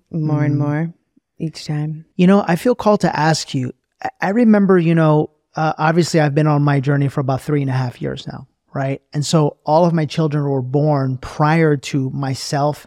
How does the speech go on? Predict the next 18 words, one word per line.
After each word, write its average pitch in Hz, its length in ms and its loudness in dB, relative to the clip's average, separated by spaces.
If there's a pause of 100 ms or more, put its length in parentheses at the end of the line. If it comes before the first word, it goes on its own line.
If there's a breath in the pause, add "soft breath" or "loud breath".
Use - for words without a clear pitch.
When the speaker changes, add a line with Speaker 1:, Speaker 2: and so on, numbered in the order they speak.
(460)
Speaker 2:
and, 147 220 -4
and, 143 320 -2
and 139 320 -4
their 143 120 2
mother 147 560 2
is 131 360 -4
as 135 160 -6
well 147 260 2
on 127 160 -2
the 127 100 -4
journey, 135 360 -4 (100)
to 156 220 -4
either 165 420 4
of 127 140 -2
us, - 380 -6 (580)
you 147 140 -2
know, 135 180 -2
being 143 520 0